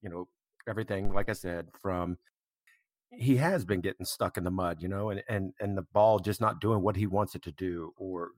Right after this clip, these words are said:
you know, his, his touch, you know, is, is just not been there like the last season or two. But, you know, he's also got a new manager. Who knows? The new manager's probably ticking in his ear, "Hey, we gotta be looking to move."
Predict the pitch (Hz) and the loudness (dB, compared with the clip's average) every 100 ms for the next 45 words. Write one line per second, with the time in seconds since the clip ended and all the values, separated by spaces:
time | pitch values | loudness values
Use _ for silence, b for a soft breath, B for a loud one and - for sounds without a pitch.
0 | - 92 82 85 104 - - 101 - - | -12 -10 -10 -8 -8 -6 -6 -6 -6 -10
1 | _ _ _ - 131 139 - 98 90 90 | _ _ _ 0 2 0 -4 -6 -4 -2
2 | 95 87 - 92 - 107 110 98 - 92 | -2 -4 -6 -8 -2 -2 2 2 2 2
3 | 92 117 87 80 - 90 87 82 - 90 | 4 4 4 0 -2 -2 0 -2 -4 -6
4 | 78 80 76 - 87 - _ _ _ _ | -6 -12 -12 -10 -10 -10 _ _ _ _
5 | - 147 156 120 120 113 113 101 92 92 | -2 2 6 6 6 4 2 2 2 2
6 | 95 127 135 131 131 110 101 90 104 92 | 2 2 2 2 0 -2 -6 -6 -8 -8
7 | 85 82 98 104 98 98 - 113 92 - | -12 -10 -8 -8 -8 -10 -8 -6 -6 -6
8 | 104 - 95 92 87 117 120 117 104 113 | -6 -2 -2 -2 0 2 2 2 0 -2
9 | 110 110 92 87 87 87 98 - 87 92 | -2 -4 -6 -6 -6 -6 -8 -8 -6 -2
10 | 113 113 110 | 2 2 2